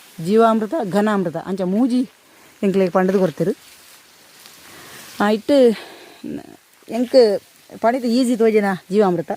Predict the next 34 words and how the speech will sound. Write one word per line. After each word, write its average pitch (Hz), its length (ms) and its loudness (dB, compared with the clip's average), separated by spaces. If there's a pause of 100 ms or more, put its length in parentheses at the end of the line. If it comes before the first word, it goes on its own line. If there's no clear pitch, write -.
ಅಂಚ 202 200 -4
ಅದು 190 140 -2
ಇಂದೇನು 185 420 -4
ಎಂಕ್ಲೆ 175 200 -4
ಮಂತೊಂದುಲ್ಲ. 175 440 -2 (840)
ಒಂದು 220 240 4
ಬಾರಿ 208 300 2
ಸುಲಭ. 208 300 -2
ಬೊಕ್ಕ - 420 -8 (920)
ನಂಗೆ 254 160 -4
ಶ್ರಮ 254 300 0
ನೆಟ್ಟು 240 240 -2
ಬಾರಿ 208 280 0
ಕಮ್ಮಿ. 170 320 -4 (720)
ಶ್ರಮದ 220 220 0 (100)
ಆಲ 220 100 0
ಇಜ್ಜಿ. 202 300 -4 (520)
ಒಂಜಿ 226 420 -2
ನೀರು 233 220 2
ಬತ್ತುನೆ 208 340 -2 (320)
ಇಂಚ 196 160 -6
ಪೈಪ್ 220 300 -4
already 202 480 -2
ನಮ್ಮ 196 200 -2
ಅಲ್ಪ 185 160 -4
ಉಪ್ಪುಂಡು. 190 360 -4 (300)
ಈ 226 100 -2
ರೀತಿ 202 340 -2 (280)
ನಮ್ಮ 190 260 0
ಮ-, - 140 -6
ಮನ್ಪುನೆ. 156 340 -2 (1000)
ಆ, 196 280 0
ಬೊಕ್ಕ 214 300 -8 (360)
ಶ್ರಮ 262 280 -2